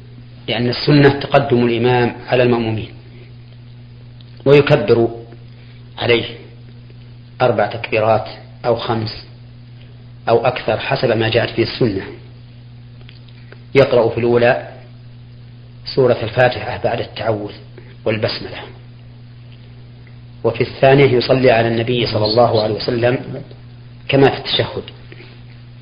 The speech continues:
"اللهم صل على محمد وعلى آل محمد كما صليت على إبراهيم وعلى آل إبراهيم إنك حميد مجيد، اللهم بارك على محمد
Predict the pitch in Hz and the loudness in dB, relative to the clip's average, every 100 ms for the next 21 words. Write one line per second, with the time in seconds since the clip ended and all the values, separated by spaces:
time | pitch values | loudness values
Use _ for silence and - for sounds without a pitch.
0 | - - - - - - - - - 120 | -20 -20 -20 -20 -20 -20 -20 -12 -2 0
1 | 110 117 120 117 117 113 107 127 120 113 | 0 -2 -2 0 0 0 -4 -2 -2 0
2 | 113 110 110 113 113 110 - 120 113 - | -2 -2 -2 -2 -4 -6 -4 -4 -4 -4
3 | 113 - 107 113 110 110 107 113 107 120 | -6 -4 -2 -2 -2 -2 -4 -4 -4 -2
4 | 113 110 107 110 110 110 107 113 110 120 | -2 -4 -4 -4 -4 -6 -6 -6 -4 -4
5 | 110 113 110 - - 110 110 110 107 120 | -4 -6 -10 -12 -10 -8 -8 -8 -6 -6
6 | 107 113 110 107 110 113 - 104 107 - | -4 -6 -6 -6 -2 -2 -4 -10 -12 -6
7 | 120 135 | 2 2